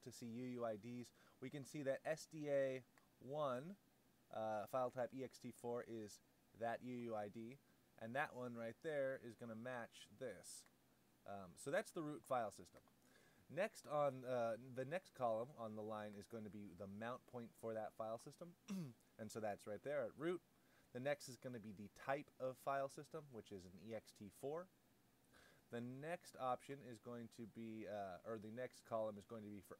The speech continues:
options. Um, there are a ton of different options. If we go back to the man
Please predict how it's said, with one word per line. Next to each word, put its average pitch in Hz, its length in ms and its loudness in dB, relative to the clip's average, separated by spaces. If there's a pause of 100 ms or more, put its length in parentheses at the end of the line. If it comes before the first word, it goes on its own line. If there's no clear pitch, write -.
options. 123 540 -2 (500)
Um, 107 320 0 (140)
there 131 200 6
are 123 180 2
a 117 140 0 (200)
ton 180 140 0
of 165 60 -4
different 151 260 -6
options. 113 440 -2
If 110 100 -8
we 113 100 -4
go 123 140 0
back 117 260 0 (180)
to 123 80 -4
the 104 300 -2 (140)
man 113 360 -4